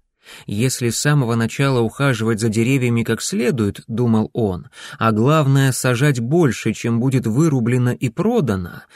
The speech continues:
тогда его золотая жила никогда не истощится».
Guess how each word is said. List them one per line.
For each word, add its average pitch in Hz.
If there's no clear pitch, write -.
тогда 110
его 120
золотая 117
жила 123
никогда 139
не 160
истощится». -